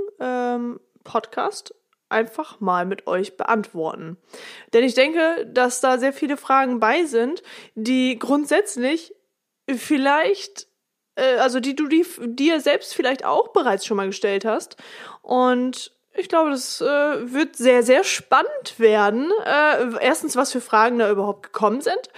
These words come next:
Und, äh, zweitens, was du am Ende des Tages, also <laughs> am Ende dieses Podcasts, für dich selbst da auch mitnehmen wirst. Also sei schon mal gespannt und wir starten jetzt.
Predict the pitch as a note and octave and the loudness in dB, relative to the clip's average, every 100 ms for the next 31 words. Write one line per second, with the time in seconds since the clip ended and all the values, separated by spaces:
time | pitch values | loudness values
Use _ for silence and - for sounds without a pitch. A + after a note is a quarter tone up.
0 | - - - - C4+ C4 B3+ - - C4 | -18 -16 -10 0 2 2 0 -4 0 2
1 | C4 - - C4 C4+ F4 G4 - _ _ | 2 0 -2 0 0 -4 -10 -12 _ _
2 | _ _ - A#3 A#3+ C4 - A3+ E4 A#4+ | _ _ -8 0 0 0 -6 -4 0 -2
3 | - B3 B3 - - A#3 E4+ F4 - D4 | 0 0 0 -4 -2 0 0 -2 -2 0
4 | C#4 D4 D4+ - A#3+ A3+ - B3 - A3 | 2 0 -4 -4 -2 -4 -8 -12 -6 -4
5 | G#3 C4 A#3 F#3+ G3+ - - - - A#3 | -4 -4 -4 -2 -4 -6 -10 -10 -4 -2
6 | B3+ - - - - A#3+ G#3+ D4+ - - | -2 -6 -20 -14 -6 -4 0 0 0 0
7 | B3+ C4+ - - A3 G#3+ A#3 C#4 D#4 D#4+ | 0 0 -12 -12 -4 0 0 0 -6 -2
8 | F#4+ C#4 F#3+ E3+ E3 D3+ - - - - | -4 -2 -8 -8 -10 -14 -14 -14 -8 0
9 | A#3 A#3 - - B3+ D4 F4 D#4+ D4+ - | 2 0 -4 -2 2 4 4 2 0 2
10 | C4 E4 - - - - - C4 C#4 A3+ | 2 2 -2 -14 -20 -10 2 4 4 2
11 | B3 C4 - - - C4+ F4+ - D4+ D4 | 2 2 0 0 4 6 4 2 -2 0
12 | B3+ A#3 C#4+ A#3+ D#3+ - - - - | 0 2 2 2 0 -6 -12 -12 -14